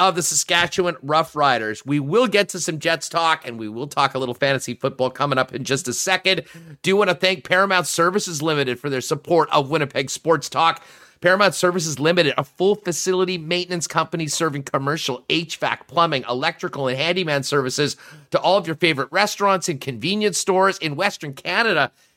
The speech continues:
And they do it twenty-four hours a day, three hundred and sixty-five days a year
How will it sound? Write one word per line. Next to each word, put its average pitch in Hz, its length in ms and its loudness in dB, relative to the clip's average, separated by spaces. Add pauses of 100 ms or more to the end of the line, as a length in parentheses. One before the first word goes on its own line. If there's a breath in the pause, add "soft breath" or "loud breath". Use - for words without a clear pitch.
And 156 100 -6
they 139 80 0
do 131 180 -2
it 123 100 -2
twenty-four 170 480 0
hours 147 280 4
a 139 60 -2
day, 120 240 0
three 165 360 -4
hundred 156 320 -2
and 135 100 -6
sixty-five 131 680 -2
days 127 300 -2
a 123 60 -4
year 127 360 -2